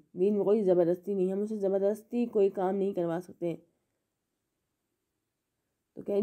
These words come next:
जो नसी-, अब जिन्होंने नसीहत पकड़ ली है, जिनको रास्ता समझ आ गया है, जिनको दुनिया की हकीकत खुल गई है, उनके साथ क्या मामला करना है?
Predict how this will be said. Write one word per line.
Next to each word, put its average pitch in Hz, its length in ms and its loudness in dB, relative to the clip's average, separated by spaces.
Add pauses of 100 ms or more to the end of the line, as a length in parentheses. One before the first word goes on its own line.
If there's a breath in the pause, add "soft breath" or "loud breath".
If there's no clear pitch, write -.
जो 196 240 6
नसी-, 208 380 0
अब 180 260 -6
जिन्होंने 269 360 4
नसीहत 240 420 -2
पकड़ 220 300 -2
ली 233 140 2
है, 254 240 0
जिनको 214 520 0
रास्ता 196 400 0
समझ 208 320 0
आ 202 140 2
गया 190 200 2
है, 240 60 0
जिनको 220 300 -2
दुनिया 202 260 0
की 226 120 -6
हकीकत 214 420 -8
खुल 202 140 -2
गई 190 140 -4
है, 240 80 2
उनके 214 240 0
साथ 233 140 -2
क्या 233 180 -2
मामला 240 300 0
करना 247 240 -2
है? 277 120 -6